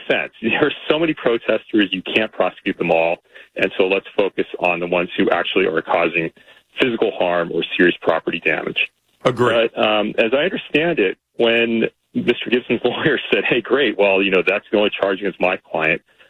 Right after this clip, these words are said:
Speaker 1: the response was, "Well, th-, that policy is not retroactive," which doesn't make sense because it was <laughs> retroactive to the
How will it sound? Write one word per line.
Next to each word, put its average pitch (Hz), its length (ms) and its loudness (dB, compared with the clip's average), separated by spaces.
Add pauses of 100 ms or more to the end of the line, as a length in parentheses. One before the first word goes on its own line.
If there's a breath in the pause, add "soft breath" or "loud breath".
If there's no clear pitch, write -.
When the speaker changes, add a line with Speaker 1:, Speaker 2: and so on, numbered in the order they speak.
(160 soft breath)
Speaker 1:
the 104 60 4
response 104 540 0
was, 87 280 0 (680)
"Well, 104 240 2
th-, 101 200 0
that 104 160 0
policy 101 280 -2
is 87 80 -6
not 92 240 0
retroactive," 90 720 0 (220)
which - 200 4 (340)
doesn't 220 260 0
make 135 140 0 (180)
sense 196 200 -2 (100)
because 123 360 0 (260)
it 139 160 2
was 143 280 0
<laughs> - 20 -10
retroactive - 680 0 (160)
to 127 180 4
the 127 120 2